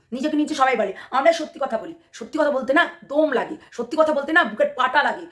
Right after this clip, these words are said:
সত্যি কথা বলতে দমও লাগে। হ্যাঁ, এখানে স্ট্যান্ড বাই, মিথ্যা কথা বললে হয় না। আমরা সবসময় সত্যের পথে আছি, সত্যিই সত্যের পথে আছি। আজকে ওই জন্যই এই জায়গাতেই দাঁড়িয়ে, আজ পর্যন্ত এই জায়গাতেই দাঁড়িয়ে। হ্যাঁ, আমাদেরকে জিমি অনেক কিছু বলেছে, হ্যাঁ, আমাদেরকে অনেক কিছু বলেছে কাকিমা,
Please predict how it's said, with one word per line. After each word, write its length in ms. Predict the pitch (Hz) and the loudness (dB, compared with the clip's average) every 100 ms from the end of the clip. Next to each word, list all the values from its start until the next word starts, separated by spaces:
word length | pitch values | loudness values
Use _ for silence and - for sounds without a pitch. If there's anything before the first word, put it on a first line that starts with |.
| - | -18
সত্যি 260 | - 214 269 | -16 -8 -6
কথা 140 | 277 | -4
বলতে 160 | 262 294 | -4 -4
দমও 420 | - 247 247 247 | 0 2 2 0
লাগে। 260 | 190 160 - _ - | -2 -4 -12 _ -2
হ্যাঁ, 280 | 302 339 - | 0 0 -4
এখানে 160 | - 233 | -10 -10
স্ট্যান্ড 320 | - 240 269 | -2 0 0
বাই, 200 | 311 226 - _ 214 | 2 0 -2 _ -14
মিথ্যা 220 | 220 233 | -8 -4
কথা 160 | 233 | -2
বললে 200 | 214 214 | 0 0
হয় 160 | 196 196 | -2 -2
না। 220 | 185 170 - _ _ | -4 -6 -14 _ _
আমরা 360 | 220 277 254 - | 0 2 0 -2
সবসময় 340 | - 269 - 302 | -6 -4 -2 -2
সত্যের 340 | 269 254 285 240 | -2 -8 -6 -2
পথে 180 | 233 | 0
আছি, 220 | 233 214 190 _ _ - | 0 0 -8 _ _ -12
সত্যিই 320 | 240 339 320 | -10 -6 -6
সত্যের 240 | 294 269 | -4 -2
পথে 200 | 220 220 | 0 0
আছি। 220 | 202 - - - | -2 -4 -14 -18
আজকে 160 | - | -4
ওই 180 | 226 233 | 0 0
জন্যই 240 | 240 262 285 | 0 -2 0
এই 220 | 226 247 | 0 0
জায়গাতেই 340 | 220 220 220 | 2 2 0
দাঁড়িয়ে, 600 | 202 170 160 - _ - | -2 -4 -10 -16 _ 2
আজ 120 | 233 233 | 2 2
পর্যন্ত 360 | 226 226 269 262 | -4 -2 0 2
এই 180 | 247 226 | 2 2
জায়গাতেই 340 | 220 202 190 | -2 -2 -4
দাঁড়িয়ে। 220 | 170 160 - - | -6 -8 -12 0
হ্যাঁ, 120 | 277 | 2
আমাদেরকে 300 | 240 233 233 | 2 -2 -6
জিমি 320 | 214 240 339 - | -6 -6 -6 -4
অনেক 360 | 247 302 302 294 | -2 0 0 -2
কিছু 140 | 208 | -6
বলেছে, 340 | 185 160 - - - | -8 -10 -12 -16 -2
হ্যাঁ, 120 | 247 | 0
আমাদেরকে 300 | 240 240 277 | 0 0 0
অনেক 300 | 233 262 285 | 0 -2 -6
কিছু 180 | 226 254 | -10 -6
বলেছে 240 | 240 233 | -4 -2
কাকিমা, 380 | 220 214 190 175 | -2 -4 -4 -6